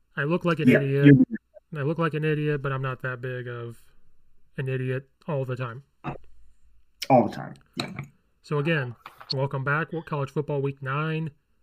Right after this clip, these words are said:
Speaker 1: This one, I know when I did by myself, I said, "Oh, we're gonna watch these games." Well, then this morning we said, "Let's throw that out the window, and we're just gonna talk about certain games." So this might be an hour and a half, it might be an hour, it might be thirty minutes, who knows? But before we get going,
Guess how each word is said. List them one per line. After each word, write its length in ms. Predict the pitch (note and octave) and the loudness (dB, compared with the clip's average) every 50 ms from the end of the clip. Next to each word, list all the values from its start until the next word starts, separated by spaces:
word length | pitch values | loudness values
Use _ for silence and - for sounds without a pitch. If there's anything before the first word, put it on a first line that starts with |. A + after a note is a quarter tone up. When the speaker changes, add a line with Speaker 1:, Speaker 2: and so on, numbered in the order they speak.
| _ _ - | _ _ -2
Speaker 1:
This 260 | E3+ G#3+ A3 - - | -2 -2 -2 -2 -4
one, 460 | G3 G3 G3 F#3+ F#3 F#3 F3+ F3+ G3 - - | -4 -2 -2 -2 0 -2 -2 -4 -6 -6 -4
I 40 | D#3+ | -2
know 500 | F3 F#3 F3+ F3 F3 E3+ E3+ F3 F#3 - - _ _ - | -2 0 0 2 2 0 0 -2 -4 -6 -10 _ _ -8
when 140 | G3 E3 D3 | -4 -2 0
I 60 | C#3+ | 2
did 140 | D3 D3+ D3 | 2 0 0
by 80 | D3 C#3 | 0 -2
myself, 340 | C3 C3 - D3 C#3 C3 - | -4 -6 -4 -4 -6 -4 -4
I 80 | C3+ | -6
said, 200 | - - D3 C#3+ | -6 -4 -4 -4
"Oh, 100 | F3 F3 | -2 -2
we're 100 | D#3 D3+ D#3 D3+ | -2 -2 -2 -2
gonna 80 | C#3+ | -2
watch 200 | C#3+ C#3 C3 - | -2 -4 -4 -6
these 200 | - C3+ C3 A#2+ | -6 -6 -6 -6
games." 320 | - B2+ A#2+ A#2 A#2 A#2 - | -6 -8 -8 -8 -10 -8 -8
Well, 80 | C3 B2+ | -6 -4
then 120 | C3+ C3+ | -4 -4
this 160 | B2+ - - D#3+ | -4 -6 -4 -4
morning 240 | D#3 D#3+ D#3+ D3 | -2 0 0 0
we 60 | C#3 C3 | -2 0
said, 140 | - C#3+ C3 | -2 -2 -4
"Let's 120 | C3 - - | -4 -6 -4
throw 200 | - D3+ D#3 D3+ | -4 -2 0 0
that 60 | D3 | 0
out 180 | D3 D3 C#3+ | 0 -2 -2
the 60 | - C3 | -4 -4
window, 640 | C3+ C#3 C3+ C3 B2 B2 A#2+ A#2+ A#2+ B2 B2 - _ _ _ _ _ _ _ _ _ _ _ _ _ _ _ _ _ _ _ _ _ - | -2 -2 -2 -2 -4 -6 -6 -6 -6 -6 -6 -8 _ _ _ _ _ _ _ _ _ _ _ _ _ _ _ _ _ _ _ _ _ -6
and 160 | C#3 C3 C3 | -6 -2 0
we're 60 | C#3 | 0
just 120 | C#3+ - | 0 2
gonna 100 | - D3 | 0 -2
talk 200 | C#3 - D3+ C#3+ | 0 0 -2 -2
about 260 | D3 C3+ C#3+ C#3 C3+ - | -2 -2 -2 -4 -4 -2
certain 240 | D3+ D3 C3+ B2+ | -4 -4 -4 -4
games." 300 | C3 C3+ C3+ C3+ B2+ A#2+ | -6 -4 -4 -4 -6 -6
So 460 | - C#3+ C3 B2+ B2 B2+ B2 A#2+ B2+ - _ _ _ _ _ _ _ _ _ - | -6 -6 -6 -4 -4 -4 -6 -6 -8 -14 _ _ _ _ _ _ _ _ _ -12
this 160 | D3+ B2+ - | -12 -8 -2
might 160 | C#3 C#3+ D3+ | -2 -2 0
be 160 | C#3 D3+ D3+ D#3 | 0 -2 -2 -2
an 60 | D3+ | -2
hour 200 | D3+ D3+ D#3 D#3+ | -2 -4 -4 -4
and 100 | D#3 D3 | -4 -4
a 20 | |
half, 360 | C#3+ D#3+ E3 F3 F#3 G3 - | -4 -4 -4 -4 -4 -6 -6
it 60 | D#3 C3 | -8 -8
might 160 | B2+ B2 A2+ | -8 -8 -8
be 80 | B2+ | -8
an 80 | A#2+ A#2 | -10 -8
hour, 320 | B2 C3 C#3+ D#3 E3+ F#3 | -6 -6 -4 -2 -2 -4
it 40 | E3+ C3+ | -4 -4
might 160 | B2 B2 - | -8 -8 -8
be 80 | C3 | -10
thirty 260 | - - C3+ C3 B2 A#2 | -10 -8 -8 -8 -8 -6
minutes, 340 | A#2+ C#3+ E3 F3+ F3 - | -6 -4 -2 -2 -4 -4
who 100 | - D3 | -6 -4
knows? 300 | C3+ C#3+ D#3 E3 E3 D3+ | -4 -2 -2 -2 -4 -4
But 180 | - - D3 C3+ | -4 -4 -6 -4
before 180 | - - E3+ E3+ | -4 -4 -2 -2
we 80 | E3 D3 | 0 0
get 160 | D#3 D3+ C#3 | -2 -2 0
going, 400 | D#3+ F3 F#3 E3+ D3+ D3 D3 | 0 0 0 0 0 0 -2